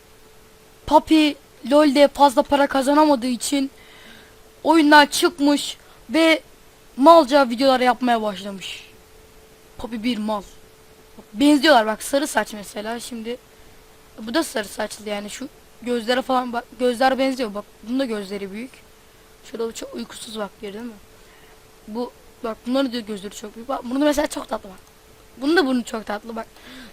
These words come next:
Değil mi yani? Bunlar şey. Poppy aslında bu, bu çıkmış işte oyundan fazla para kazanamadığı için. Bu ne lan? <laughs> Buna benziyor bence. İşte neyse, fazla para, para kazanamadığı için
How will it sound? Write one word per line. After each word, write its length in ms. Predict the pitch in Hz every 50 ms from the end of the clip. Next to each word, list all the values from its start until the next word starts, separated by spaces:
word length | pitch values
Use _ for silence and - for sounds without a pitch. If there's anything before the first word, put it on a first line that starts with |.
| - - -
Değil 200 | 320 392 440 415
mi 120 | 339 269
yani? 160 | 240 233 226 202 - - - - -
Bunlar 320 | 247 262 269 285 285 269 - - - - - -
şey. 300 | - - 277 240 196 - - - - - - - - _ _ - - - - - - _ _ _ - - - - - - - _ _ - - - - - - - -
Poppy 260 | 277 277 - - 254
aslında 500 | 226 226 220 - 254 254 277 311 311 302 -
bu, 240 | 226 233 294 330 349 - - - _ _ - - - - -
bu 200 | 220 247 262 254
çıkmış 440 | - - - - 277 262 247 - - -
işte 260 | 214 - - - 214
oyundan 260 | 208 202 202 214 214
fazla 320 | 214 - 220 214 208 214 214
para 220 | - 220 214 214
kazanamadığı 540 | - 220 208 220 220 220 208 202 190 190 196
için. 240 | 196 - - 269 - - - - - - - - - - - -
Bu 100 | 247 294
ne 40 | 254
lan? 160 | 220 214 214 -
<laughs> 720 | 302 294 - - - - - - - - - - - -
Buna 200 | 214 214 254 262
benziyor 320 | 254 233 214 196 208 202 190
bence. 300 | 190 190 196 196 214 208 - - - - - - - - - - - - -
İşte 160 | - - 220
neyse, 200 | 214 226 - -
fazla 260 | - - 220 208 226
para, 340 | - - 247 233 240 240 - - - -
para 180 | 226 226 233 226
kazanamadığı 460 | - 226 226 240 247 254 254 240 233
için 320 | 208 - - - 285 285